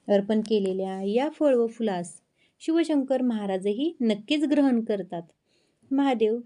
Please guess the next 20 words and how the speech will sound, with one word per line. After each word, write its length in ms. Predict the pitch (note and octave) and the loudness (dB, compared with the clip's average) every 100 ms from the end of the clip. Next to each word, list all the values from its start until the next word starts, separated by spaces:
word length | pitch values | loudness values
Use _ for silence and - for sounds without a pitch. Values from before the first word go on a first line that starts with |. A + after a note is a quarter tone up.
| - | -6
शिवशंकरांना 840 | D#4+ E4+ F#4 F4 C#4 G#3+ F#3 E3+ F3 - _ - | -2 0 2 2 2 0 -2 -6 -8 -14 _ -8
कुठलेही 460 | D#4 D#4 D4+ D4+ | -8 -2 0 2
मिष्टान्न, 640 | F4 D#4+ C#4 - A3+ G3+ G3+ G3+ G3+ | 4 2 -2 -6 -4 -2 -4 -4 -4
गोड 220 | G3 G#3+ | -2 -2
पदार्थ 500 | B3 B3 A3 F#3+ F#3+ F#3+ G3+ - _ _ - | -2 -2 -2 -4 -4 -8 -8 -14 _ _ -2
अर्पण 300 | C#4 D4+ E4 | -2 0 0
करण्याची 420 | D#4 C4+ C#4 C#4+ | 0 0 -2 -2
गरज 340 | A3 G3 G#3+ | 0 0 0
नाहीये. 380 | A3+ G#3+ F#3 E3 E3+ - _ _ _ G3+ | 0 -2 -4 -8 -12 -18 _ _ _ -2
जर 140 | F#3+ F#3+ | 0 0
कोणी 320 | F3+ F#3 F3 | -2 -4 -2
व्यक्ती 440 | F3+ F3 - C4+ D#4+ _ _ _ - | -4 -8 -8 -8 -8 _ _ _ 0
सच्च्या 360 | C#4+ A#3 C4 | 0 2 0
मनाने 540 | A#3+ G#3 F#3+ F3 E3+ E3+ F3+ _ _ | 0 0 -2 -4 -4 -6 -10 _ _
काळा 200 | A#3 G#3+ | -2 0
धोत्रा 380 | A3 C4+ C4+ C4+ | 2 0 0 -2
अर्पण 320 | B3+ C4 C#4 | -2 -2 -2
करते, 480 | C#4 C#4+ A#3 - - G3+ _ _ _ | 2 0 0 -4 -14 -14 _ _ _
याची 280 | G#3+ G#3 G#3 | -8 -8 -8
फळे 560 | A3+ - G#3+ F#3+ F#3 | -8 -2 0 0 -2